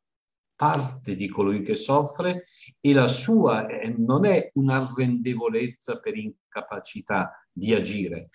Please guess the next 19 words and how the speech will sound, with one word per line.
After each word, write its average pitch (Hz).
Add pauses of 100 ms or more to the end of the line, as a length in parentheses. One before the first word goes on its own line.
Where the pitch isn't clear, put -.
(220)
ma 120
è 156
invece 170 (720)
uno 131
stare 151
dietro 139
le 123
quinte - (160)
per 120
lasciare 160
che 127
ciascuno 170
esprima 180 (300)
la 107
sua 127
libera 95
ricerca, - (200)
libera 113 (420)
ricerca. -